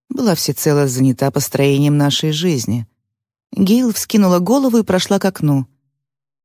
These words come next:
А потом потеряла веру в себя, ведь уже однажды сделала неправильный выбор и опасалась повторения, не хотела рисковать, и не столько своим спокойствием, сколько вашим.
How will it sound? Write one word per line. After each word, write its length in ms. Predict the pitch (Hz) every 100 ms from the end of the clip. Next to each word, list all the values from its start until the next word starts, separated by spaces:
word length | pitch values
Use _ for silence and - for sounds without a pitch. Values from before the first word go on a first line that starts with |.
| _
А 200 | 240 277
потом 460 | - 254 - 277 233
потеряла 540 | 196 185 170 170 156
веру 280 | 147 151 139
в 60 |
себя, 460 | - - 135 156 226 226 _ _ _ _ _ _ 151
ведь 180 | 151
уже 180 | 151 151
однажды 400 | 147 147 151 151
сделала 360 | 160 208 277 196
неправильный 640 | 143 131 135 131 127 135
выбор 400 | 143 226 202 190
и 260 | 202 214 - _ _ _ -
опасалась 580 | - 226 208 262 240 -
повторения, 1040 | 190 - 185 190 214 175 147 139 135 131 - _ -
не 160 | 226 240
хотела 400 | 208 180 143 120
рисковать, 720 | 120 - 156 170 202 185 - _ _ _
и 80 | 208
не 120 | 220
столько 340 | 233 294 247
своим 400 | 240 226 247 254
спокойствием, 800 | 208 - 156 - 131 123 - 131
сколько 400 | 131 - 185 156
вашим. 580 | 127 120 120 - 127